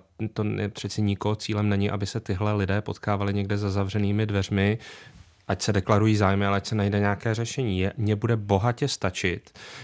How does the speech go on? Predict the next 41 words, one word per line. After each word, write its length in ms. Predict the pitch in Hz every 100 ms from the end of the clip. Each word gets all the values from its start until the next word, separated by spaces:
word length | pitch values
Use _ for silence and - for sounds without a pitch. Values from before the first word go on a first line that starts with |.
| -
kdy 340 | 101 110 107 -
vlastně, 920 | 104 101 95 - - 120 110 113 113 - - -
jak 160 | 123 104
jsem 100 | 110
říkal, 180 | - 104
že 160 | 123
od 240 | - 113 -
těch 340 | 120 113 - 117
desátých 580 | 104 - 107 101 113
let 140 | 117 98
vlastně 240 | 107 -
už 100 | -
se 60 | 110
to 120 | 113
moc 200 | 117 -
nedaří 300 | 107 104 113
a 40 | 107
žádné 320 | 98 101 107
ty 120 | -
velké 360 | 113 104 - 120
projekty 500 | - 104 92 - 107
vlastně 400 | 107 98 - 117
už 280 | - - -
nějak 260 | 110 110
moc 220 | 117 113 -
nejsou, 500 | 95 - 87 82 - - -
ať 140 | - 127
už 120 | 117
v 20 |
tom 160 | 120 113
dobrém, 400 | 101 98 98 98
nebo 180 | 95 101
v 60 |
tom 160 | - 117
špatném, 640 | - - - 95 92 101
nikdy 400 | 120 107 95 98
nemůžou 300 | 95 95 101
být 140 | 101 101
všechny 400 | - 98 107 -
úplně 320 | 110 104 107
úspěšné. 680 | 123 - 104 95 - 85